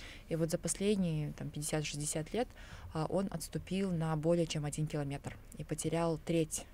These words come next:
своего объема. То есть для нас это водные ресурсы, и, конечно же, мы понимаем, что это будет сказываться.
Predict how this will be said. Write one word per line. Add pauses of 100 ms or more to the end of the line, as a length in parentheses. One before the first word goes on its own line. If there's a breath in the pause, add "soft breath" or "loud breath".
своего
объема. (380 loud breath)
То
есть
для
нас
это
водные
ресурсы,
и,
конечно
же,
мы
понимаем,
что
это
будет
сказываться.